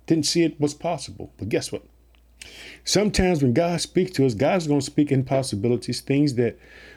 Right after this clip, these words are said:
we can't understand, things that just don't seem to make sense to us. But we have to trust God, knowing that God is gonna work it out. And so what they do, they just get a little here to God.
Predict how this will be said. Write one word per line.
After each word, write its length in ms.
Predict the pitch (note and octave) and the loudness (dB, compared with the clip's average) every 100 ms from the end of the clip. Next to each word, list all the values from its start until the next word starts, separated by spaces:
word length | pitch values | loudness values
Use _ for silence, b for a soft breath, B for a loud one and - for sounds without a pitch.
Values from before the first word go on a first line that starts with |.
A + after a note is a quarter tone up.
| B | B
we 180 | A#2 E3+ | 0 2
can't 280 | - D#3+ C3+ | 2 2 4
understand, 560 | D3 C#3 - C#3+ C3+ C#3 | 2 2 0 0 0 2
things 300 | D3 D3+ C3 | 2 2 2
that 240 | A2+ F#2+ | -2 -2
just 280 | F#2+ D3 - | 0 0 2
don't 200 | C#3+ C3 | 0 0
seem 340 | - C#3+ D3 | 0 2 2
to 80 | B2 | 2
make 240 | B2+ C3 - | 2 0 -2
sense 480 | - F3 - - - b b - | -4 -4 -8 -12 -14 b b -2
to 220 | G#3 A#2+ | 0 2
us. 300 | A#2+ A#2 - - _ - - - - - - - | 2 0 -4 -14 _ -20 -20 -20 -20 -12 -6 0
But 120 | E3 | 4
we 100 | A3 | 4
have 100 | F3 | 2
to 80 | D3 | 2
trust 300 | A3+ A#3+ - | 4 2 2
God, 200 | - E3 | 2 2
knowing 160 | F3+ | 0
that 80 | E3 | 2
God 220 | F3 D3 | 0 0
is 100 | D3 | -2
gonna 160 | D#3 D#3 | 0 2
work 200 | D#3+ D3+ | 0 0
it 80 | F3+ | -4
out. 200 | - - B B B B | -4 -10 B B B B
And 120 | F3 | 0
so 160 | E3+ G#3+ | 4 4
what 240 | G3 G3 | 4 4
they 160 | G#3 A#3+ | 4 2
do, 240 | D3+ D#3+ | 4 4
they 180 | D3+ F#3+ | 4 2
just 220 | G3+ F#3 | 2 0
get 140 | E3 F#3 | 2 4
a 20 | |
little 160 | F#3 D3+ | 6 4
here 160 | E3 | 4
to 80 | D3+ | 2
God. 360 | B2+ D3 E3 | 0 -2 -4